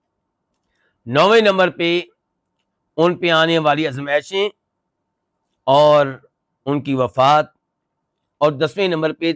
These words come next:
تفصیل کے ساتھ ان کی کتب کے، کا تذکرہ۔ تو آئیے سب سے پہلے امام صاحب کا نام اور آپ کا نسب،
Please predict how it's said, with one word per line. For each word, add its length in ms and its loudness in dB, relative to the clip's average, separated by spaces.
تفصیل 420 -10
کے 100 -6
ساتھ 380 -2
ان 140 -6
کی 180 -6
کتب 380 -10
کے، 180 -6
کا 220 -4
تذکرہ۔ 340 -10
تو 100 -2
آئیے 340 4
سب 240 0
سے 120 0
پہلے 400 2
امام 280 2
صاحب 260 -2
کا 100 0
نام 380 2
اور 260 4
آپ 320 2
کا 100 2
نسب، 380 2